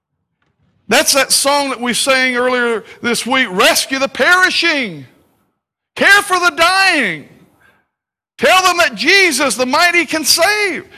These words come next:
That's missions. It doesn't get any different. It's the same old story of Jesus and his love.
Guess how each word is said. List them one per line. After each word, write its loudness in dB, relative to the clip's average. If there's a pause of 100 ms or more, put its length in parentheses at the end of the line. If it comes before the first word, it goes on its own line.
(240)
That's 0
missions. -4 (2250)
It -8
doesn't -6
get -6
any -6
different. -10
It's -8
the -10
same -4
old -6
story -8 (580)
of -10
Jesus -10
and -12
his -14
love. -16